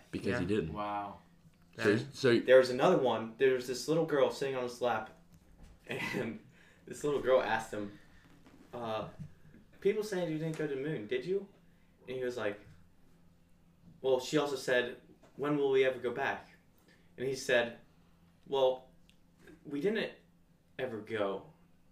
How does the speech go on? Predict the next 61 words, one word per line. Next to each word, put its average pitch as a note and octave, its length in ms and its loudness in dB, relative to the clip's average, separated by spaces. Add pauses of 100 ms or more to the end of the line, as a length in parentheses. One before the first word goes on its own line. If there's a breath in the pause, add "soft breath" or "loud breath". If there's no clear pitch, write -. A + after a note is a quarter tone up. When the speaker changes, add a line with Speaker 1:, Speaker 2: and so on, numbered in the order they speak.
(260)
Speaker 4:
and B2+ 120 -6
we B2 80 -4
won't D3 280 -2
go - 80 -4
back. - 380 -10 (840)
And B2 80 -4
that's C3 140 -2
just B2 160 -8
how B2 160 -2
it's - 100 -8
gonna A#2 160 -6
be." G#2 320 -6 (2000)
Speaker 3:
Dang. G#2+ 120 -14
Speaker 4:
So G2+ 300 -2
Speaker 1:
So A2 120 -4
you're G2 80 -2
saying B2+ 180 -2
it's D3+ 180 2
fake? G#2+ 280 2
Speaker 2:
<sighs> - 80 -16
See, - 200 -2
see, F3+ 160 8
see, F3+ 140 4
it's C3 140 -2
Speaker 4:
No, E3 80 6
Speaker 2:
fake. F3 100 10
Speaker 4:
that's G#3 160 6
not F3+ 200 4
a D3+ 40 -8
direct D3+ 300 2
quote. - 460 2
That's B2+ 200 -6
just A#2+ 180 -8
off A#2 200 -8
the - 60 -16
top A#2 120 -8
of G#2+ 60 -12
my G#2 60 -14
head. A2+ 360 -6
That's A2+ 180 -6
just C#3 100 0
Speaker 1:
It G3 120 8
Speaker 4:
what G3 100 6
Speaker 1:
was F3 80 4
just E3+ 160 4
like B2 140 0
a G#2+ 40 0
summary. G2+ 340 0
Speaker 2:
Yeah. A2 120 -2
Speaker 4:
It G3+ 100 6
was F3 120 4
a D3 80 2
summary. C3 420 2
Speaker 1:
Oh. G#2+ 140 -2
Speaker 4:
It D#3 80 2
was C3 140 -2
a A#2 60 -10
summary A2+ 380 -4
of G#2 60 -2
Speaker 1:
Yeah. G2+ 60 -6
Speaker 4:
what G#2+ 260 -4